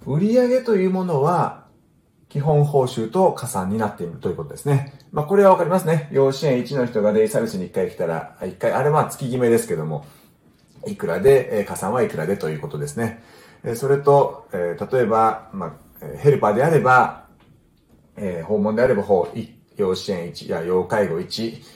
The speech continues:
要介護二の人に一回行ったらいくらで、加算がいくらつくというものですね。で、基本報酬と加算をトータルして売上ということになります。ですので、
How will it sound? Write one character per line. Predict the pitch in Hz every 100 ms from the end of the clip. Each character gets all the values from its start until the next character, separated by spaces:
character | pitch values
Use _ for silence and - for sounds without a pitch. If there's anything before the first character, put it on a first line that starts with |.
| _
要 | 92
介 | 92 107
護 |
二 | 117 139
の |
人 | 123 123
に | 117
一 | -
回 | 143
行 | 139
っ |
た | 185
ら |
い | 120
く | 101
ら | 92
で、 | 151
加 | 143 -
算 | 98 82
が | 95
い | 87
く | -
ら | 67
つ | -
く | -
と | 104
い | 87
う |
も | 85
の | 78 71
で | -
す | 101
ね。 | 120 - - _ - - - 160
で、 | 160 147 - _ _ _ _
基 | 185
本 | 190 233 247 247
報 | 247 254 254
酬 | 240 226 220
と | 226 214
加 | 190
算 | 180 196 190 185
を | 185 -
ト | 208 220
ー |
タ | 220
ル | 196
し | -
て | 240 226
売 | 143 117
上 | 110 98
と | 101
い | 85
う |
こ | 101
と | 98
に | 120 123
な | 80
り | 76
ま | 85
す。 | - - - _ - - _ _ _ _
で | 160
す | 170
の |
で、 | 147 147 139